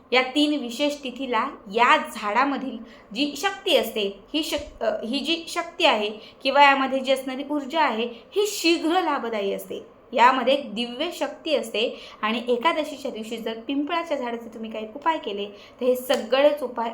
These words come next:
अत्यंत प्रभावी असतात. म्हणून आपल्याला या एकादशीच्या दिवशी एक पिंपळाचं पान आपल्या घरी आणायचं आहे. हे पान आणल्यानंतर सगळ्यात पहिले एका प्लेटमध्ये पान ठेवून त्याच्यावरती थोडंसं दूध घालायचं आहे, थोडंसं पाणी आणि त्यामध्ये हळद घालून हळदीचं पाणी घालायचं आहे.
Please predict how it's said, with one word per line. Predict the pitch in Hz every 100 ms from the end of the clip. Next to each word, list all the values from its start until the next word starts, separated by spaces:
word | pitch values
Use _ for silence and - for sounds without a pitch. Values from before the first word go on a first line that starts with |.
| 247
अत्यंत | 247 - - 277 277 277
प्रभावी | 320 240 208 208 202
असतात. | 190 185 - - - -
म्हणून | 262 285 339
आपल्याला | 359 320 285
या | 277
एकादशीच्या | 277 247 262 254 262 - - 339
दिवशी | 240 233 - 226 -
एक | 285 -
पिंपळाचं | 277 233 233 226 226
पान | 311 - 226 254
आपल्या | 233 233 233
घरी | 233 233
आणायचं | - 202 196 208
आहे. | 190 190 - - - -
हे | 320
पान | 339 349
आणल्यानंतर | 370 370 359 359 359 349 339
सगळ्यात | 339 - 240 269 311 311 320
पहिले | 320 269
एका | 262 277
प्लेटमध्ये | - 269 285 302 294 294
पान | 262 262
ठेवून | 269 269
त्याच्यावरती | 254 233 254 247 254
थोडंसं | 269 247 247 254
दूध | 233 269
घालायचं | 294 269 247 247 247
आहे, | 214 262 285 - - -
थोडंसं | 254 254 262
पाणी | 294 - 233 233 285
आणि | 285 277
त्यामध्ये | 269 262 262
हळद | 240 269 269
घालून | 247 240 247
हळदीचं | 247 233 233 247 311
पाणी | 311 247 220 262
घालायचं | 269 262 254 233
आहे. | 254